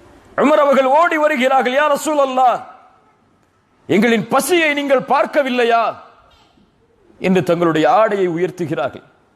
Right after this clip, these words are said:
ஒரு கல் அது, அதில் கட்டப்பட்டிருந்தது. ரசூலுல்லாஹி ஸல்லல்லாஹு அலைஹி வஸல்லம் உமருக்கு முன்னால் தன்னுடைய ஆடையை உயர்த்தினார்கள். அதில் இரண்டு கல் கட்டப்பட்டிருந்தது.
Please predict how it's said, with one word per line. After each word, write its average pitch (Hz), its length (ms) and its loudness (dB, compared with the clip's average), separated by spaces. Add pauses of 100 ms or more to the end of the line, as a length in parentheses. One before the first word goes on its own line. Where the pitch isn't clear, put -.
(360)
ஒரு 180 320 0
கல் 202 220 -2
அது, 160 280 0
அதில் 156 220 -4
கட்டப்பட்டிருந்தது. 139 920 -4 (1300)
ரசூலுல்லாஹி 135 640 0
ஸல்லல்லாஹு 147 500 -2
அலைஹி 143 380 -4
வஸல்லம் 156 380 -4 (100)
உமருக்கு 165 440 -4
முன்னால் 135 420 -2 (320)
தன்னுடைய 180 520 -2
ஆடையை 170 400 0
உயர்த்தினார்கள். 165 760 -4 (640)
அதில் 165 440 -6 (1200)
இரண்டு 156 440 0
கல் 156 200 -2
கட்டப்பட்டிருந்தது. 117 760 -8